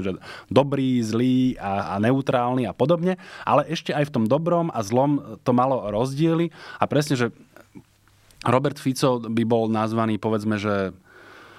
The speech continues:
že chaotic evil alebo neutral evil, to znamená, že človek, ktorý chce, e, pomáhať sám sebe a je o-, a, a neprekáža mu až tak, keď popri tom urobí iným zle, prípadne mu to neprekáža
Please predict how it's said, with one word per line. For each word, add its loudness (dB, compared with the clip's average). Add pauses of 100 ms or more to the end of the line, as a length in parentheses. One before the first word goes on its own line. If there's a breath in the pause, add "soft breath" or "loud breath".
(200 loud breath)
že -4
chaotic 2
evil 0
alebo 0
neutral 0
evil, 0
to 0
znamená, 2
že -10
človek, 0
ktorý 2
chce, 0
e, -16 (1500 loud breath)
pomáhať 2
sám 2
sebe 2
a 0
je 2
o-, -2
a, -12 (720 loud breath)
a 0
neprekáža 0
mu 0
až -4
tak, 0
keď -4
popri 0
tom 2
urobí -2
iným 2
zle, 0
prípadne -2
mu -4
to 0
neprekáža 0